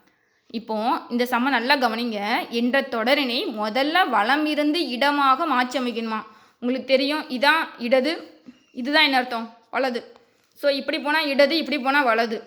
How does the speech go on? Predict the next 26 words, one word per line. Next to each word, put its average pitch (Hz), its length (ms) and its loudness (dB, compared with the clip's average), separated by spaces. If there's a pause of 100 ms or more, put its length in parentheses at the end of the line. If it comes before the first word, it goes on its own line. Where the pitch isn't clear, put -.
(120)
இப்ப 247 140 -4
நம்ம 285 160 0
இங்கேருந்து 302 520 4
இங்க 294 280 0
மாத்தி 254 320 0
எழுதணும் 269 360 2
அப்படின்னு 254 300 -2
கொடுத்துருக்காங்க. 208 480 -8 (640)
எழுதின 370 380 4
பிறகு 269 540 0
இடப்பக்கமாக 311 960 0
ஏழாவது 285 680 2
எண்ணிற்கு 285 460 -2
வலப்பக்கம் 294 720 0
நாலாவதாக 277 600 4
அமையும் 269 440 -2
எண் 254 220 -2
என்ன 269 280 -2
அப்படின்னு 240 200 -6
கேட்டிருக்காங்க. 226 500 -6 (600)
இப்ப 240 220 -2
நான் 262 160 4
முதல்ல 277 300 2
மாத்தி 247 220 2
எழுதி 277 300 0
வச்சுக்கிடுவோம். 233 420 -4